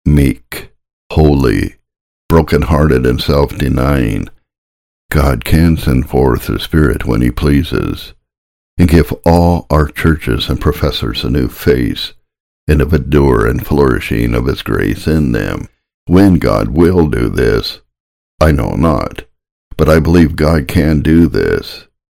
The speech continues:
He is able to do it, able to renew all of his churches by sending out supplies of the Spirit whose fullness is with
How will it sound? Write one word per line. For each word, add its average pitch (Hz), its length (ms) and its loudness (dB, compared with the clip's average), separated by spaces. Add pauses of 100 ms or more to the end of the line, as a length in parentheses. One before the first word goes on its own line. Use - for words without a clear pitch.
He 90 240 4
is 87 380 2 (160)
able 76 320 2
to - 160 -4
do 50 200 -2
it, - 280 -4 (580)
able 69 460 2
to 69 100 0
renew 69 400 2
all 65 240 2
of 64 160 0
his 65 240 -4
churches 58 720 -2
by 76 160 0
sending 73 420 0
out 69 200 -2
supplies 73 640 -2
of 60 100 -4
the 58 120 -2
Spirit 73 440 0
whose 65 180 0
fullness 78 560 -2
is 60 300 -4
with 80 220 0